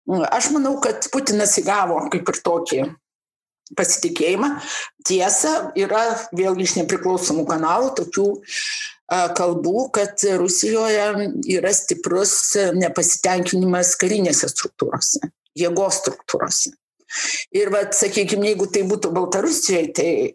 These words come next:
tos struktūros jos galėtų jį nuversti, jeigu čia iš vidaus.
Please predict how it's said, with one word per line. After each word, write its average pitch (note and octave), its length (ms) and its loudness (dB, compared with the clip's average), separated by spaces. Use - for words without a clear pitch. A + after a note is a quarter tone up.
tos G#3 180 -2
struktūros C#4+ 560 -2
jos A3 160 -2
galėtų A#3 380 0
jį D3+ 100 -2
nuversti, C#3+ 600 0
jeigu F3+ 180 0
čia F#3 160 0
iš E3+ 220 0
vidaus. E3 480 -2